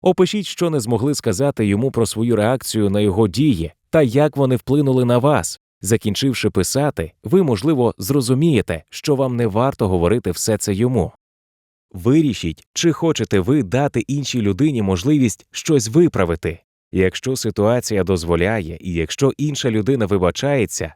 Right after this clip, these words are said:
вирішіть, чи хочете ви, щоб він повернув вам вашу довіру. Коли людина визнає, що вона заподіяла вам шкоду, і якось намагається її виправити,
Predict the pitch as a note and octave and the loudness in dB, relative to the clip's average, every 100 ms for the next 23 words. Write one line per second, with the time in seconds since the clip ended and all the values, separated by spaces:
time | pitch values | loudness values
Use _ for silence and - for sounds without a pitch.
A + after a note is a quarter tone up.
0 | - F2+ A#2+ C3+ F2 - D#2 _ - - | -14 -2 0 2 0 -4 -8 _ -6 -2
1 | C#3+ D3 C3 A2 A2+ F2 G#2+ B2 D2+ _ | 0 0 -2 -2 -2 0 2 0 -2 _
2 | _ - G3+ D3+ F3+ D3+ D3+ A#2 A2 D3 | _ -4 0 0 -2 0 2 2 2 0
3 | B2 C3+ B2+ F#2+ C3 - A#2 C3 B2+ D#3+ | 0 0 -2 -2 -4 -4 -4 -2 0 0
4 | F2 - _ _ - A#2 G2+ G2+ F2+ G#2+ | 0 -2 _ _ -4 0 2 2 0 0
5 | A2 F2+ D#2+ A#2 A2 F#2+ D#2+ D#2 - D#2+ | 0 0 0 -2 -2 -2 -2 -4 -6 -4
6 | D#2+ F#2+ A#2 F#2+ F2 F2 D#2+ A#2 F#2+ E2+ | -2 -2 -2 -2 -2 -4 0 0 0 0
7 | G2+ F#2+ - - A#2 C3 D#2+ - _ _ | -2 -4 -6 -2 0 0 -4 -8 _ _
8 | D3+ C3+ E3 C#3 G#2 A2 G#2+ C3+ C3 - | -2 2 2 0 -2 0 0 0 0 0
9 | A2+ G#2 G2+ A2+ F#2 E3 - A#2+ E2+ - | 0 0 0 0 2 0 2 2 2 0
10 | D#2+ | -6